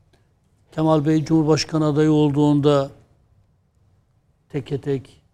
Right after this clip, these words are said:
Sayın Cumhurbaşkanımızla, Genel Başkanımızla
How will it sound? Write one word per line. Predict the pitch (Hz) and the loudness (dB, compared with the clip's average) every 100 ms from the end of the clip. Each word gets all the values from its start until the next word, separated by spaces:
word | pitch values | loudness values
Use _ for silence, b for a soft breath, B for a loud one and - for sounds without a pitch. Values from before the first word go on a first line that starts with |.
| _ | _
Sayın | _ 135 135 131 131 _ _ _ _ _ _ _ _ - | _ -8 -6 -8 -12 _ _ _ _ _ _ _ _ -6
Cumhurbaşkanımızla, | 139 131 131 - 139 131 131 120 131 131 | -2 -2 -4 -6 -6 -6 -6 -4 -4 -4
Genel | 123 131 131 123 | -4 -4 -4 -4
Başkanımızla | 131 - 131 127 127 110 127 127 120 | -6 -6 -8 -6 -6 -4 -2 -2 -4